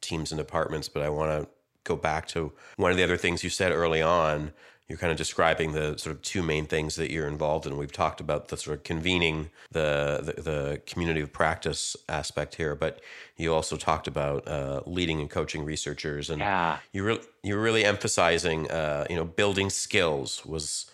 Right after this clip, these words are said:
Speaker 2: Yeah.
Speaker 1: was, uh, al-, almost a core value. Like, this
Speaker 2: Yeah.
Speaker 1: is a thing that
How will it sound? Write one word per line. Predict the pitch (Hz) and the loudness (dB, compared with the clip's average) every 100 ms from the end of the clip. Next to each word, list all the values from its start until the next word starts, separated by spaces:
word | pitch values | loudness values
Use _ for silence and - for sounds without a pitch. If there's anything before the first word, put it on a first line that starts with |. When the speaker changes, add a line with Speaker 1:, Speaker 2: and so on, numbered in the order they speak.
| - | -2
Speaker 2:
Yeah. | 90 73 | 0 0
Speaker 1:
was, | 90 90 82 - | -2 -4 -4 -2
uh, | - 85 80 76 78 - | 0 0 2 2 0 0
al-, | 60 - - - - _ | -2 -6 -14 -20 -20 _
almost | 82 98 90 | -2 0 0
a | 87 | 0
core | - 101 90 | 2 4 4
value. | 80 73 73 69 69 | 4 4 2 -2 -4
Like, | 73 78 | -6 0
this | 80 | 0
Speaker 2:
Yeah. | 87 | 0
Speaker 1:
is | 80 | -2
a | |
thing | - 82 73 76 | -2 -2 0 0
that | 76 71 69 | 0 0 -4